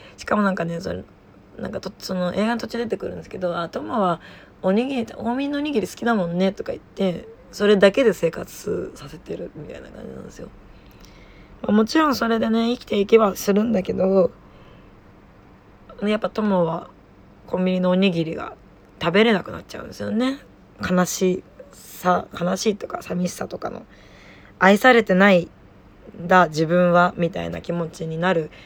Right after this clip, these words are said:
ものだから、食べ物だからね。なんか、その、凛子とマキオと一緒に暮らす、暮らしていって、美味しいご飯を食べて、美味しいご飯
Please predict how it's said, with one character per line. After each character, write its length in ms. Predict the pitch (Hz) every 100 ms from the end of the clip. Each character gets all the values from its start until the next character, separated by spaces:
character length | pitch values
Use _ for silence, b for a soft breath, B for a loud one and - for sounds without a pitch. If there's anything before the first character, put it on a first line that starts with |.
| B B - - -
も 160 | 170
の 140 | 185 190
だ 100 | -
か 160 | -
ら、 160 | - - - - - - - - - - - - -
食 100 | -
べ 100 | 165
物 220 | 165 170 160
だ 60 |
か 140 | - -
ら 120 | -
ね。 280 | - 170 180 214 -
な 120 | 170
ん 60 |
か、 180 | - - - - B B B - - -
そ 160 | - 170
の、 380 | 160 160 160
凛 260 | 165 220 233
子 360 | - - - - - -
と 320 | 160 - - - - - - -
マ 160 | - 160
キ 240 | - 165
オ 560 | 165 165 160 160 160 165 - -
と 80 |
一 60 | 160
緒 140 | -
に 100 | 180
暮 120 | 180 190
ら 80 | 196
す、 720 | - 202 196 190 190 185 196 -
暮 140 | 180
ら 60 | 180
し 80 |
て 100 | -
い 40 | 175
っ 40 |
て、 240 | - - -
美 80 | 175
味 60 |
し 100 | 180 185
い 40 |
ご 120 | 185
飯 120 | 175 160
を 80 | 170
食 100 | -
べ 100 | -
て、 180 | - - - B B B B B B - - -
美 80 | 170
味 60 | 180
し 140 | 185
い 40 |
ご 140 | 180 190
飯 560 | 180 185 175 165 160